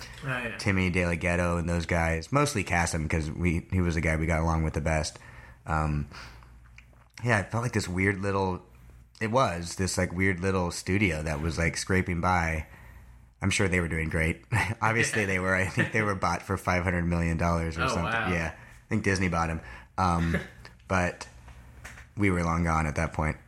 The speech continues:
Speaker 2: Uh, but yeah, it was a good time. But no, they, they would never said, "Do it our way." They would just be like, "You should probably, you know, do a Kasim video." So then at the end of that video, he can say, "Guys, check out Good Neighbor,
Speaker 1: I
Speaker 2: and
Speaker 1: see.
Speaker 2: Good Neighbor, good blah, blah, blah."
Speaker 1: Mm-hmm.
Speaker 2: So, and there was,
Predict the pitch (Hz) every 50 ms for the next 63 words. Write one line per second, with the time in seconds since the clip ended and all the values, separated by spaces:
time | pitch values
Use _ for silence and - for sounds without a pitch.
0 | - - 78 78 78 78 - - 87 104 117 104 87 85 85 101 101 92 - 101
1 | 92 92 85 80 78 78 80 - - - - - - _ - 135 165 175 151 131
2 | 147 156 156 131 123 160 170 160 156 135 135 139 135 123 120 107 - 117 107 104
3 | 107 101 90 98 107 101 95 92 92 90 101 98 95 95 85 - 92 85 - -
4 | 90 87 85 82 82 82 - - - - - - - - _ - 143 165 160 -
5 | 151 127 - 135 127 120 120 113 107 110 104 101 98 95 92 90 - - - -
6 | - - - - - - _ - 113 104 90 87 85 85 - - - - - -
7 | - 117 101 123 123 113 104 - 117 117 117 117 - - 104 95 87 95 87 90
8 | 87 87 87 87 87 - 98 92 95 95 95 92 - - 95 95 95 92 87 95
9 | 92 85 76 90 90 87 85 87 92 - 90 87 87 - 87 90 113 113 107 101
10 | - - 110 104 104 98 90 98 92 92 101 98 92 87 90 87 87 87 - 87
11 | 87 - 90 87 85 87 87 85 82 76 78 71 67 78 78 76 69 73 80 80
12 | - - - - 110 107 107 104 104 - - - - 80 78 76 71 73 - -
13 | - - - - - - - - - - - - 117 139 147 143 135 120 -